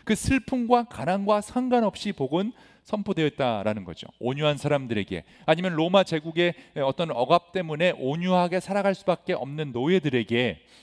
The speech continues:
또 불의한 경제 시스템 속에서 억울하게 착취당하고 목마르고 배고픈 사람들에게, 그런 암울하고 비참한 현실 속에서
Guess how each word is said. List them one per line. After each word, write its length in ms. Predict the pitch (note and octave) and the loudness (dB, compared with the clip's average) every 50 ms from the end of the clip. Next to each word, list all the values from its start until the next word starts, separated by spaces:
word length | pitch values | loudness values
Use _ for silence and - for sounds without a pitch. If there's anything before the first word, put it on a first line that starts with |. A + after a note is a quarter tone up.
| _ - - | _ -4 -4
또 80 | A#2 | -4
불의한 400 | - - - E3+ G3 G#3+ G#3+ G3+ | -2 -2 -2 2 4 4 4 4
경제 280 | F#3 F3 E3 F3 E3+ G3+ | 2 0 0 2 0 -2
시스템 360 | - - G#3 - - A3 G3 | -2 -2 -8 -4 -2 -2 -2
속에서 340 | - G#3 F#3 F#3 F3+ G3 F#3 | -2 0 0 2 2 2 2
억울하게 500 | - - C3+ C#3+ C#3+ F#3 F#3+ F#3 F#3 F#3 | 4 2 0 2 4 2 2 4 2 -2
착취당하고 800 | - G3+ - _ - F#3+ F#3+ F3+ F3 E3+ E3+ - F3 F3+ F#3 - B3 - - - | -4 -6 -8 _ -4 -2 -2 0 2 0 -2 0 0 -2 -2 -2 -4 -14 -18 -8
목마르고 480 | - D3 E3 F#3 F#3+ G3+ F#3+ F#3 F#3 F#3+ | -6 -4 -2 4 4 4 4 4 2 -2
배고픈 400 | - D3+ D3+ F#3 F#3 - F#3+ E3+ | -2 0 -2 -2 -2 -4 -4 -2
사람들에게, 720 | E3+ E3+ E3+ E3+ E3 D3 D3 C#3+ C#3+ C#3 C#3 D#3+ D#3+ B2+ - - - _ | 0 0 0 0 -2 -4 -4 -4 -2 0 0 0 0 0 -4 -8 -14 _
그런 200 | - F#3+ G#3 G3 | 2 4 4 4
암울하고 500 | - - C3+ F3 F3 G3+ G3+ G3 F#3+ G#3+ | 2 -2 -2 -2 2 2 2 2 2 0
비참한 460 | - E3 - - - F#3 F3+ F#3 F#3 | -4 -6 -8 -6 -4 0 0 0 2
현실 260 | E3 F#3+ G3 F#3 G3 F3+ | 2 0 -2 -2 -4 -4
속에서 420 | - F3+ F3 F3 - F#3+ F#3+ F#3 | -4 -4 -4 -2 2 2 0 0